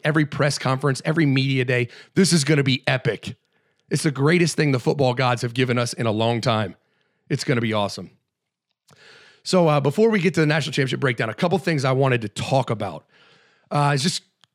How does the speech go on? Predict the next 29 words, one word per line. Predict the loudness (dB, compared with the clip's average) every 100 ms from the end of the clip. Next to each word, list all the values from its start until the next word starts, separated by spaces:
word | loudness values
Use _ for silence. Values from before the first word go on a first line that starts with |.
| _
coaching | 0 2 2
turnover, | 2 2 0 -4 -6
what | 0 2
happens, | 2 -2 -8 -12 -16 _
what | 0
it's | 2 0
like. | -2 -4 -14 -20 _ _ _ _ -4
And | 0
I |
will | 2
tell | 2 2
you |
this. | 2 -2 -4
Uh, | -6
so | -6
Corey | 0 2 4
Dennis | 2 0 -2
is | -6 -6
the | -2
new | -2
receiver | -2 -2 -4 -4
coach, | -4 -6 -6 -6
or | -6
receiver, | -6 -8 -8 -8
quarterback | 0 2 2 -2
coach | -2 -4 -2
at | -2
Ohio | 0 0 -2
State, | -6 -12